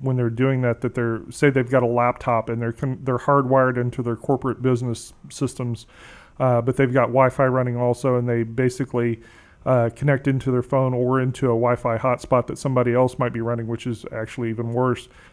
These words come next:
Uh, what they're doing, in effect, is they're bridging those two networks with their computer, and they might potentially be giving access to someone, uh, to their corporate network through that Wi-Fi hotspot.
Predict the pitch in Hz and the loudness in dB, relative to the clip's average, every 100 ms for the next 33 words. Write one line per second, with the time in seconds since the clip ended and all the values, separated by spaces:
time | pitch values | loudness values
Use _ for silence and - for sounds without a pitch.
0 | _ 135 127 127 143 143 127 151 151 143 | _ 2 4 4 2 2 4 4 4 2
1 | 127 135 131 135 120 123 113 135 131 135 | 0 0 0 0 0 0 2 2 2 -2
2 | 123 120 - 131 123 139 123 - 131 123 | -2 -4 -4 -2 -2 -2 -6 -6 -6 -4
3 | 127 - 123 - 135 127 120 120 127 135 | -4 -4 -4 -2 0 0 -2 0 0 -2
4 | 131 131 127 - 120 127 127 123 123 120 | -4 -6 -6 -4 -4 -2 0 0 0 -2
5 | 127 120 135 117 - - 131 - 139 131 | -4 -4 -4 -4 -4 -4 -2 0 0 0
6 | 123 120 120 - 123 117 113 - - 135 | 0 -2 -6 -4 -2 -2 -4 -2 0 2
7 | 127 - 170 170 - 123 120 123 120 - | 0 0 0 0 -2 -4 -2 -6 -6 -2
8 | 131 123 117 113 - 110 117 - - - | 0 0 0 -2 -2 -4 -2 -4 -6 -10
9 | 60 | -12